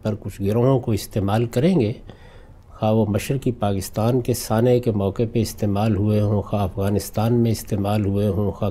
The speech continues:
कश्मीर में इस्तेमाल हुए हों, खा अंदरून मुल्क बाज़ क़ुव्वतों के ख़िलाफ़ इस्तेमाल हुए हों, इससे रियासत ने अपनी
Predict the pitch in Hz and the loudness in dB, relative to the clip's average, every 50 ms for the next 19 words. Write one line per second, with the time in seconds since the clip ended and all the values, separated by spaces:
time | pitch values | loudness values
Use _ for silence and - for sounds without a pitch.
0 | - - 104 - - 110 113 127 131 120 120 117 110 - - - 120 104 107 104 | -2 -2 -4 -2 0 2 4 4 4 4 4 2 2 0 -2 -4 -4 -2 -2 0
1 | 107 107 104 98 98 107 107 101 95 104 98 95 95 - - - - - - - | 0 0 0 0 0 2 2 2 2 2 0 0 -2 -6 -14 -18 -18 -18 -20 -20
2 | - - - 107 110 110 107 104 107 107 120 131 131 131 123 110 104 117 151 156 | -8 -2 0 2 4 4 4 4 4 4 4 6 6 4 4 4 4 4 4 4
3 | - - 113 117 117 117 117 110 - - 113 107 110 117 110 - 113 104 - 104 | 2 0 2 2 4 4 2 0 -2 -4 -2 0 0 2 2 2 0 0 0 -2
4 | - - 101 98 101 101 - - - - - 110 95 95 98 113 120 113 107 107 | -2 -2 0 0 0 -2 -4 -6 -8 -6 -4 -4 -2 0 2 2 2 2 2 4
5 | 113 117 101 110 107 120 - - - - - - - - - - - 139 123 - | 2 2 2 2 0 -2 -4 -10 -18 -18 -18 -18 -20 -20 -12 -6 -4 -2 -2 -2
6 | - - 151 147 135 104 95 98 98 107 123 123 - - 180 175 - - 131 120 | -2 2 2 2 2 2 2 2 4 4 4 2 2 0 -2 0 0 2 2 2
7 | 113 - - 120 117 | 2 0 0 -2 -2